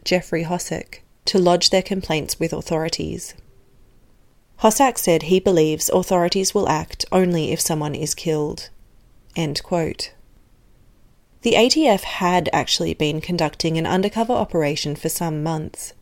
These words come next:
after being tipped off by the Sheriff's Department who had been contacted by the U P S driver,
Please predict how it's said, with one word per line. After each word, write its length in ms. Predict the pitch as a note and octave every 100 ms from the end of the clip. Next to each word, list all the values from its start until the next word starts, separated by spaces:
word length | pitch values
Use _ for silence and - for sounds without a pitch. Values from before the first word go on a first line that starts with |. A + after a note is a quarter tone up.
| _ -
after 260 | F#3+ -
being 220 | A3+ G#3+ G#3+
tipped 280 | A#3 A3+
off 280 | E3 D3 -
by 100 | F3
the 100 | F3
Sheriff's 440 | F3+ E3 D#3+ - -
Department 640 | E3 D#3+ E3+ D#3 D#3+ -
who 120 | G#3
had 180 | G#3 G#3
been 240 | F#3+ G#3
contacted 640 | G3+ E3 D#3+ D3+ - D#3+ D#3+
by 140 | E3+
the 140 | E3
U 160 | D#3+ D3+
P 180 | - D#3
S 220 | E3 -
driver, 500 | - D#3 D#3 D#3